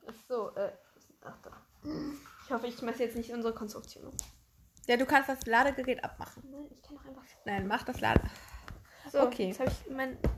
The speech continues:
Speaker 1: <laughs> richtig professionell hier.
Speaker 2: Ja, einen Moment, ich muss die Fragen raussuchen.
Speaker 1: Also ja, ich kann
Speaker 2: Es
Speaker 1: mal
Speaker 2: gibt wieder Multiple Choice.
Speaker 1: Multiple Choice, okay, das finde
Speaker 2: Und
Speaker 1: ich
Speaker 2: da,
Speaker 1: gut.
Speaker 2: daraus findet ihr erstmal ganz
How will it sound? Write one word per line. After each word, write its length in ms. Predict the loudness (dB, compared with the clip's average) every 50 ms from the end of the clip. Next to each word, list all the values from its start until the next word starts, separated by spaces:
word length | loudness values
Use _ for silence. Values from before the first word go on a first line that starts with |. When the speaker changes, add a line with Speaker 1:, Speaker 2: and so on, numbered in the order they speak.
| -2 -6 -8 -8 -6 0 0
Speaker 1:
<laughs> 360 | 2 2 0 -2 -6 -6 -4
richtig 320 | -4 -4 -6 -8 -12 -14 -12
professionell 680 | -12 -10 -10 -10 -8 -6 -4 -4 0 2 2 2 4
hier. 240 | 4 2 2 0 -2 -8 -18 -12 -8
Speaker 2:
Ja, 540 | -4 -2 -2 0 2 2 4 4 4 4 2 0 -6 -8 -2 2
einen 200 | 2 4 4 2
Moment, 240 | 2 0 0 -2
ich 60 | -2 -4
muss 140 | -6 -6
die 80 | -8 -12
Fragen 360 | -14 -8 -6 -4 -4 -4 -4 -6
raussuchen. 380 | -8 -10 -12 -10 -8 -4 -2
Speaker 1:
Also 140 | 2 4 4
ja, 220 | 6 6 6 4
ich 120 | 4 2 0
kann 120 | 0 0
Speaker 2:
Es 80 | 4 6
Speaker 1:
mal 80 | 6
Speaker 2:
gibt 120 | 6 6 8
wieder 180 | 8 8 8 8
Multiple 1000 | 8 6 4 4 4 4 2 2 0 -2 -6 -14 -20 _ _ 0 0 0 0 0 -4 -10 -14 -12 -12
Choice. 360 | -12 -12 -12 -12 -14 -16 -16 _ _ -6
Speaker 1:
Multiple 400 | -4 -4 -4 -4 -6 -8 -10 -10
Choice, 360 | -8 -8 -8 -8 -6 -4 -2
okay, 200 | -2 0 0 0
das 120 | 0 0
finde 160 | 4 6 8
Speaker 2:
Und 60 | 10 12
Speaker 1:
ich 60 | 12
Speaker 2:
da, 120 | 12 12
Speaker 1:
gut. 100 | 10 8 4
Speaker 2:
daraus 340 | 4 4 6 4 2 0 0
findet 200 | -4 -4 -2 2
ihr 60 | 2 2
erstmal 240 | 2 2 -2 -4 -2
ganz 180 | -4 -6 -6